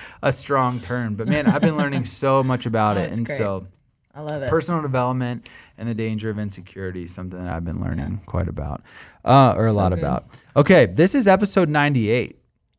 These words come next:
Speaker 2: It is.
Speaker 1: We have two more episodes, or technically one more episode, and then we are
Speaker 2: Yeah.
Speaker 1: on our one hundredth episode.
Speaker 2: Bam, bam, bam, bam,
Speaker 1: Um,
Speaker 2: bam.
Speaker 1: we, we are gonna do some really cool things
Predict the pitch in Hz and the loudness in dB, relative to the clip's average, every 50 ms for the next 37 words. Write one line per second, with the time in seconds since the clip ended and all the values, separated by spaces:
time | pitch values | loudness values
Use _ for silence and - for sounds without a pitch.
0 | _ - 190 185 180 165 156 131 120 117 120 135 151 170 180 165 156 185 175 170 | _ -6 -4 -4 -4 -4 -4 -4 -2 0 2 2 2 2 2 0 0 0 2 2
1 | 147 123 110 - - - - - 156 175 180 180 185 190 196 185 - - 131 123 | 2 0 -2 -6 -8 -8 -4 -2 0 0 2 2 2 2 2 2 0 -2 -4 -4
2 | - 123 - - - 107 98 98 98 107 107 - - - 131 135 135 117 98 - | -4 -4 -6 -4 -4 -4 -4 -4 -4 -6 -6 -8 -8 -4 0 0 0 0 0 -4
3 | - - 147 180 254 262 - - 110 90 95 120 160 165 131 110 95 98 98 107 | -6 -6 -6 -4 -4 -4 -4 -4 -4 0 2 2 2 4 2 2 0 0 -2 -4
4 | 104 - 120 110 110 107 110 123 131 135 139 135 131 104 82 120 143 139 127 113 | -4 -2 0 0 0 2 2 2 2 2 4 2 2 4 4 4 4 4 4 2
5 | 107 104 113 131 135 127 - - - 127 127 120 127 113 - - - - 104 - | 2 2 0 0 0 -2 -6 -10 -8 -6 -4 -2 -2 -2 -4 -6 -8 -8 -6 -6
6 | 95 - - - 85 76 69 67 - _ _ _ _ _ _ - 269 269 262 277 | -6 -6 -6 -6 -6 -6 -8 -10 -14 _ _ _ _ _ _ -16 -16 -14 -12 -12
7 | 269 262 262 277 277 - - 254 254 - 139 135 131 127 123 123 - - - - | -12 -12 -12 -14 -16 -18 -10 -4 -2 0 2 2 0 0 -2 -4 -6 -8 -10 -16
8 | - 120 117 139 160 180 190 196 175 160 - - _ _ _ _ _ _ - 135 | -16 -14 -8 -4 -2 0 0 -2 -2 -6 -10 -16 _ _ _ _ _ _ -20 -20
9 | 127 127 139 165 190 202 202 196 175 190 190 185 156 160 156 - - 131 117 113 | -18 -12 -8 -4 0 2 2 2 2 0 -2 0 0 -2 -2 -2 0 -2 0 0
10 | 113 113 120 131 139 147 147 143 143 135 - - - 127 120 120 - - 110 107 | 2 4 6 6 8 8 8 8 6 4 2 0 0 2 2 0 0 -2 -2 -2
11 | 104 98 90 85 - - - | -2 -2 -4 -8 -8 -10 -10